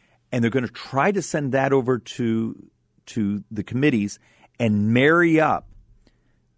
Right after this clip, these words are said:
the three and a half trillion dollars. And why is that such a big deal? That's basically equal to the entire budget of the United States.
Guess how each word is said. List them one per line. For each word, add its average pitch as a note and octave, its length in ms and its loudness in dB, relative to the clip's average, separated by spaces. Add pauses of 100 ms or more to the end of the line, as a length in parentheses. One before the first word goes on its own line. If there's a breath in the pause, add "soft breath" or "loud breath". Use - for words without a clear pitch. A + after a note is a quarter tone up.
(100)
the A2 100 -4
three D#3+ 520 0
and D#3 140 0
a - 20 -4
half C3 500 -4
trillion B2+ 460 0
dollars. A#2 300 0
And G#2+ 160 -2
why C#3+ 160 -2
is E3 140 2
that C#3 140 0
such C#3 200 -4
a B2 40 -6
big A#2+ 160 -6
deal? C3+ 180 0
That's B2 260 -6
basically D#3+ 840 -2
equal D#3 380 -4
to C3 160 -8
the C3 120 -4
entire D#3 640 -2
budget C3 420 -2
of A#2+ 60 -10
the A2+ 80 -6
United A#2+ 400 -2
States. - 640 -6